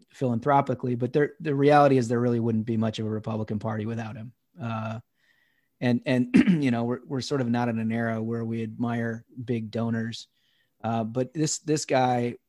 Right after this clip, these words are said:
um, you know, Republicans have a much better record than Democrats do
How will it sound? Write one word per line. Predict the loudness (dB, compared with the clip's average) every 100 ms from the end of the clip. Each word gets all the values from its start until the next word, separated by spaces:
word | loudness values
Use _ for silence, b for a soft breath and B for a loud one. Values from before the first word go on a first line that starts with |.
| _ -8
um, | -6 -6 -6 -8 -10 _ _ _ -16 -6
you | -4
know, | -2
Republicans | 0 2 2 2 -2 -2
have | -2 0 0 -2 -6 b b b b _
a | 0
much | 0 0 -2
better | 0 0
record | 0 -4 -4
than | -2
Democrats | -2 -2 -4 -6 -6 -8
do | -6 -6 -6 -8